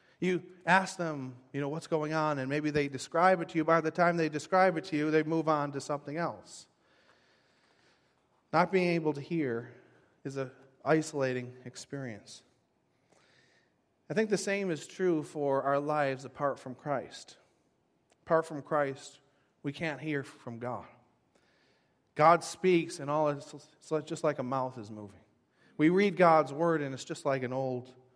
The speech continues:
book. We hear a message on God's word, and it means little to us.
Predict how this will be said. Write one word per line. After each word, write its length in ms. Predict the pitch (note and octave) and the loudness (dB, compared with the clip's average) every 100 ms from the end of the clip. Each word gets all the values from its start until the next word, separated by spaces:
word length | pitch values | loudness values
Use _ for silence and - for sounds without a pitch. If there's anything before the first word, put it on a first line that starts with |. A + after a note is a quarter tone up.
| _ _ _ | _ _ _
book. 320 | C#3 A2+ - - - _ _ _ _ _ | -2 -2 -8 -20 -20 _ _ _ _ _
We 100 | D#3+ | 6
hear 440 | G3+ F#3+ F#3+ - - | 8 8 6 -4 -4
a 60 | |
message 460 | E3 F3 F3+ F3+ D3+ | 4 6 6 2 0
on 180 | D3+ C#3+ | 0 0
God's 380 | C#3+ C#3 C3+ C#3+ | 2 2 0 0
word, 200 | D3 C#3+ | 2 2
and 100 | C3+ | -2
it 60 | |
means 300 | D3 D3 C3 | -4 -6 -4
little 260 | C#3+ C#3+ C3 | -2 0 -2
to 200 | - A#2+ | -6 -14
us. 400 | G2+ - - - | -14 -18 -20 -20